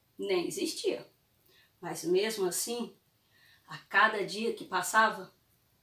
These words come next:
a Chapeuzinho ficava com mais medo, do medo, do medo, do medo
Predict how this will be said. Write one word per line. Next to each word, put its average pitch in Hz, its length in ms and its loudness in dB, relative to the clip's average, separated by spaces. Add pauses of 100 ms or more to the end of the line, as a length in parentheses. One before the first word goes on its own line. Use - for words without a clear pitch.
(640)
a 190 120 -4
Chapeuzinho 202 840 -2 (360)
ficava 214 720 4 (220)
com 214 120 -8
mais 240 480 4
medo, 269 480 8
do 330 240 6
medo, 330 400 12
do 359 240 8
medo, 330 340 12
do 427 260 2
medo 349 760 12